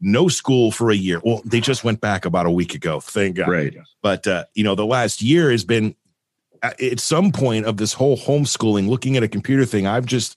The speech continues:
Speaker 1: I've, a couple days, I've just said, "Shined it." I, I see the stress those poor things are going under, and
Speaker 2: Mm-hmm.
Speaker 1: also the parents going under. But yeah, I mean, that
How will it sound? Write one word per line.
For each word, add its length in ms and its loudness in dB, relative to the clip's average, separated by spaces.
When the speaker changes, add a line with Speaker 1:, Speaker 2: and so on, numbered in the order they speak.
Speaker 1:
I've, 240 -2
a 320 -20
couple 240 0
days, 320 2
I've 140 2
just 200 0
said, 200 0
"Shined 420 0
it." 160 -2
I, 180 -2
I 100 0
see 500 2
the 100 0
stress 500 -2
those 180 0
poor 200 2
things 340 0
are 60 -2
going 220 2
under, 400 -2
and 340 0
Speaker 2:
Mm-hmm. 120 2
Speaker 1:
also 380 0
the 120 -2
parents 500 -2
going 280 2
under. 300 0
But 280 -2
yeah, 360 0
I 60 -2
mean, 280 0
that 320 -2